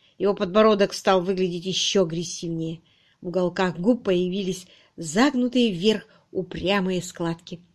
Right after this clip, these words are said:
Чуть дальше по Эдж-стрит располагалась одна из фирм уважаемых господ Раттенборо. Когда пробка наконец рассосалась,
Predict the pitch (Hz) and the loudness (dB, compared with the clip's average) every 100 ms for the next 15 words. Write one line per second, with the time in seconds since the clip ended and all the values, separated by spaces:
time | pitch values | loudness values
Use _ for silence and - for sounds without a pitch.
0 | _ _ _ _ _ - 294 208 240 - | _ _ _ _ _ -4 -2 2 0 0
1 | 247 - 185 170 - 180 196 277 269 269 | -4 -2 -4 -4 -4 -2 -2 -2 -4 0
2 | 262 254 381 370 277 330 330 - 220 262 | 0 2 0 0 -2 0 -2 -2 -2 -2
3 | 262 - _ _ - 190 170 214 262 285 | -4 -14 _ _ -2 0 2 6 6 6
4 | 226 214 - 240 240 _ _ _ - 196 | 2 0 0 -2 -2 _ _ _ -2 2
5 | 208 185 - 175 170 165 165 151 165 _ | 2 2 -2 -2 -2 -2 -2 -4 -8 _
6 | _ _ _ _ _ 190 190 202 208 240 | _ _ _ _ _ -2 2 2 6 6
7 | - 208 190 202 202 185 202 - 262 370 | 6 2 2 0 0 0 -2 0 0 4
8 | 392 370 - | 4 2 -2